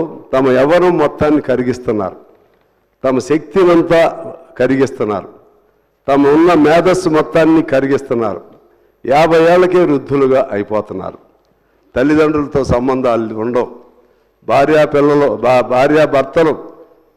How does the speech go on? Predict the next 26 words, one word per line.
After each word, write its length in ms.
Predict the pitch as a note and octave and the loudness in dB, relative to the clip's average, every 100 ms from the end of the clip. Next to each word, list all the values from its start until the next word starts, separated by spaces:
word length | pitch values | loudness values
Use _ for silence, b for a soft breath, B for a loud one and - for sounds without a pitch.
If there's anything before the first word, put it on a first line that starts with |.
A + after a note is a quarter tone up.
| - C3+ | -10 -6
సంతోషం 440 | C3+ E3 D#3+ D#3 C#3+ | -2 0 0 0 -2
ఒకరోజు 260 | C#3+ D3+ - | 0 0 -2
సినిమా 240 | C#3+ D#3 D#3 | -2 0 0
కూడా 140 | D3+ C#3+ | 2 2
వెళ్ళే 180 | C3+ C#3 B2+ | 2 2 0
పరిస్థితి 340 | A#2+ A#2 C3+ A2+ A2+ | -2 -2 -6 -4 -4
ఉండదు, 240 | B2 A2 - _ _ _ _ _ _ | -4 -6 -14 _ _ _ _ _ _
పిల్లలతో 520 | C3+ D#3 E3 D#3+ E3 E3 C3 - - - _ - | -2 2 2 0 0 0 0 -8 -20 -20 _ -4
సరదాగా 540 | B2 C#3+ D#3+ E3 E3 E3+ C#3+ B2 | -2 2 2 4 4 2 2 0
గడిపే 300 | C3+ D3+ D3+ - | 0 2 0 0
సమయం 300 | B2 C#3 C#3 B2 | 0 2 2 2
ఉండదు. 260 | B2+ B2 B2 - - b b b b _ A2 A#2 | 0 -2 -4 -10 -20 b b b b _ -6 0
నైట్ 260 | C#3+ E3+ D3 | 0 0 0
డ్యూటీ 260 | E3+ D#3+ E3+ E3 | 0 2 2 2
ఏంటో 180 | D#3 D#3 D3+ | 2 0 2
తెలవదు, 320 | D#3+ E3 E3 C3+ B2 | 2 2 0 0 0
డే 80 | D#3+ D3+ | 0 0
డ్యూటీ 240 | D#3+ D3+ D#3 | -2 0 -2
ఏంటో 180 | D3 D3 C#3+ | 0 -2 0
తెలవదు, 360 | C#3+ D#3 D#3 E3 C#3+ B2 | 0 0 0 -4 -4 -2
నైట్ 260 | E3 E3 E3 C#3 B B B C3+ | -2 0 -2 -2 B B B -2
వాళ్ళు 160 | C3+ B2 | 0 2
నైట్ 240 | D3 E3+ E3+ | 2 2 2
ఉన్నారా 400 | E3+ E3+ E3 F3 F3+ C#3+ B2+ | 2 4 4 2 2 -2 -4
లేకపోతే 200 | A#2 A2 B2 | -4 -2 0
డేగా 320 | D3+ E3 | 2 4